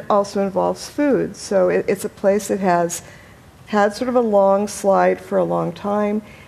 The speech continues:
but has really found its core group in the Latino community, um,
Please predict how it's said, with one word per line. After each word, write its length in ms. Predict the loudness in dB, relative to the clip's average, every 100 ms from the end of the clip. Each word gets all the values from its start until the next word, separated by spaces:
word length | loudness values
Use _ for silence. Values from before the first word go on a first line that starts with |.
| -20 -2
but 100 | 2
has 220 | 2 0 2
really 240 | 4 4
found 360 | 0 0 2 0
its 200 | -4 -12
core 380 | -12 0 2 2
group 460 | -2 0 0 0
in 140 | -2 -2
the 100 | -2
Latino 480 | 0 -2 -2 -2 -2
community, 720 | -4 -4 -2 0 0 0 -2 -12 -20 -8
um, 480 | -2 0 -2 -4